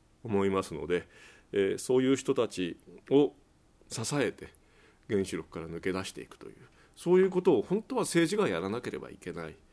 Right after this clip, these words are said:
のですが、今の日本の政治というのはもう全然そうではなくて、これまで続けてきた愚かな道をとにかく取り繕いながら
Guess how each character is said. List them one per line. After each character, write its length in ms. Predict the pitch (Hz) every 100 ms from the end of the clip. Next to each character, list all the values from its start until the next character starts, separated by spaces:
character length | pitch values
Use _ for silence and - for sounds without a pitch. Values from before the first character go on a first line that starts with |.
| _ _ _ -
の 100 | -
で 100 | -
す 140 | -
が、 180 | 85 80 _ - - _ -
今 220 | 107 98
の 100 | 82
日 120 | 85
本 200 | 101 98
の 80 | 90
政 380 | - 98 92 95
治 20 |
と 120 | 101
い 60 | 98
う 20 |
の 100 | 92
は 120 | 73
も 180 | 95 82
う 40 |
全 220 | 82 98
然 220 | 110 127 127
そ 240 | 147 131
う 40 |
で 60 | 107
は 160 | 82 80
な 80 |
く 160 | 85 -
て、 180 | 90 80 - - - -
こ 100 | -
れ 100 | 110
ま 120 | 113 110
で 300 | 95 76 -
続 260 | - 95
け 140 | 92 98
て 140 | 95
き 100 | -
た 240 | - 87 - - -
愚 200 | 120 101
か 140 | 85
な 100 | 76
道 400 | 80 76 87 85
を 80 | 80 - - -
と 100 | 165
に 80 | 156
か 140 | 98
く 80 | -
取 220 | 107 107
り 60 | -
繕 300 | 120 107 101
い 60 |
な 100 | 104
が 100 | 92
ら 220 | 78 71